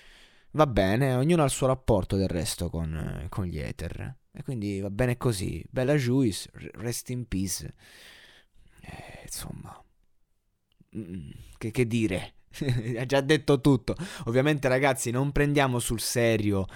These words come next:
queste traduzioni, buttate la mia ironia al riguardo, eh, non, il mio cinismo. Ormai ho sviluppato un grande cinismo a parlare di artisti defunti, eh, però,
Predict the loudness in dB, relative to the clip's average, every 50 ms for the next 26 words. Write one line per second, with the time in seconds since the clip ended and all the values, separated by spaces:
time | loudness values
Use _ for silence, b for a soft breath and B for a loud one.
0 | B B B B B B 2 2 4 4 2 4 4 4 4 4 4 6 6 6
1 | 8 8 6 6 4 2 2 0 0 0 0 0 4 6 6 8 8 8 6 6
2 | 4 2 2 2 2 2 2 4 2 2 2 2 2 4 4 4 4 4 4 4
3 | 6 8 8 8 8 8 6 4 2 2 2 4 6 6 6 4 4 2 0 0
4 | -2 -2 -2 -2 0 2 2 2 2 2 2 4 4 4 4 2 0 0 2 2
5 | 2 2 2 0 0 -2 0 0 0 0 0 0 0 2 2 4 4 4 4 4
6 | 2 4 4 2 2 2 2 2 2 2 0 0 2 2 2 2 4 4 4 4
7 | 4 4 2 0 0 0 0 0 0 2 2 4 6 6 4 6 4 4 6 4
8 | 2 0 0 0 0 0 0 B B B B B B B B B B -2 0 2
9 | 2 2 2 4 4 4 6 6 6 6 6 4 2